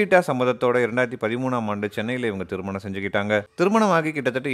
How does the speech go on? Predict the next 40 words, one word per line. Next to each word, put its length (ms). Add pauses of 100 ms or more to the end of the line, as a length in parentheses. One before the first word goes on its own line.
ஏழு 180
வருஷம் 240
கழிச்சு 300
இரண்டாயிரத்தி 360
இருபதாம் 360
ஆண்டு 200
இவங்களுக்கு 340
ஒரு 120
பெண் 200
குழந்தை 280
பிறந்துச்சு. 400 (420)
அந்த 200
குழந்தைக்கு 340 (100)
அன்வின்னு 360
பேர் 160
வச்சிருக்கிறதா 480 (100)
சோஷியல் 320
மீடியால 260
இவங்க 220
தெரிவிச்சாங்க. 460 (640)
இப்படி 240
எல்லாமே 320
நல்லா 220
போயிட்டு 200
இருந்த 200
சூழல்ல 380
இவங்களோட 360
விவாகரத்து 540
செய்தி 260
ரசிகர்கள் 460
மத்தியில 300
இப்போ 180
அதிர்ச்சி 320
ஏற்படுத்தி 360
இருக்கு. 220 (640)
இதை 160
பத்தி 220
இண்டஸ்ட்ரியில 420
விசாரிக்கும் 400
போது 140